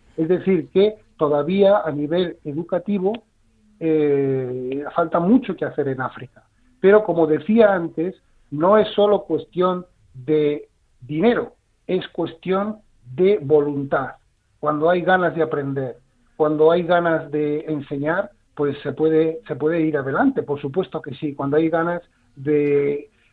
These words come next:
de estar mejor que como que se estaba antes. Y siempre hemos oído hablar de esas cosas de niños que caminan mucho para ir a la escuela más cercana, que hacen esfuerzos para poder estudiar y poder aprender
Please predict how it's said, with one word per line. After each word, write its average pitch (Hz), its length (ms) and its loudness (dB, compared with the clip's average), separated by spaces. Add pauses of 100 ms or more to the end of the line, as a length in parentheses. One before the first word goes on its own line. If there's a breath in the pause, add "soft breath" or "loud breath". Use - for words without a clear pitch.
(520)
de 156 260 2
estar 160 300 -2
mejor 190 600 4
que 143 60 -8
como 135 220 -4
que 127 100 -16
se 151 100 -16
estaba 147 400 0
antes. 131 320 -6 (100)
Y 131 220 -6
siempre 156 260 -2
hemos 165 200 2
oído 165 200 0
hablar 165 180 4
de 165 60 2
esas 156 220 -4
cosas 175 380 -2
de 151 100 -4
niños 180 440 -2 (320 soft breath)
que 147 120 -6
caminan 175 460 2
mucho 180 260 -2
para 156 160 -2
ir 156 60 0
a 147 60 -2
la 151 80 -2
escuela 147 280 -4
más 147 200 -8
cercana, 185 580 -4 (340)
que 160 80 2
hacen 156 340 0
esfuerzos 185 840 -2 (420)
para 180 360 2
poder 160 420 4
estudiar 165 680 0 (260)
y 160 100 -4
poder 160 500 6
aprender 147 720 2